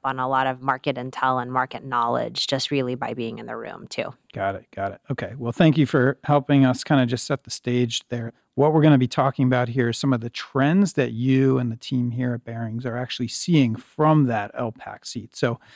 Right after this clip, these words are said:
Speaker 2: let's dive right into that, and, and let's start with one of the trends I feel like we've been seeing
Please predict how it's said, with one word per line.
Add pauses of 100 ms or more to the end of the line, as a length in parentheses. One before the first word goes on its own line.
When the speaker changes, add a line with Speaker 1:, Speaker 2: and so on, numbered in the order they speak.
(300)
Speaker 2:
let's
dive
right
into
that,
and,
and
let's
start
with
one
of
the
trends (160)
I
feel
like
we've
been
seeing